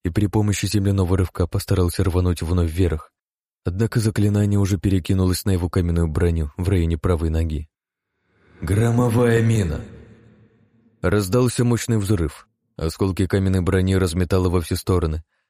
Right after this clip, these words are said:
а несколько обломков, разрушив часть моего защитного плаща, рассекли бровь, скулу и левую щеку. Следом окровавленное и искорёженное тело Хаза без обеих ног, что было подброшено в воздух, резко упало вниз среди болотистой трясины,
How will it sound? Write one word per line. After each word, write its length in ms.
а 80
несколько 460
обломков, 480
разрушив 480
часть 300
моего 220
защитного 480
плаща, 460
рассекли 500
бровь, 340
скулу 460
и 100
левую 320
щеку. 440
Следом 480
окровавленное 680
и 40
искорёженное 680
тело 260
Хаза 380
без 280
обеих 380
ног, 320
что 240
было 200
подброшено 600
в 60
воздух, 420
резко 340
упало 300
вниз 300
среди 260
болотистой 600
трясины, 580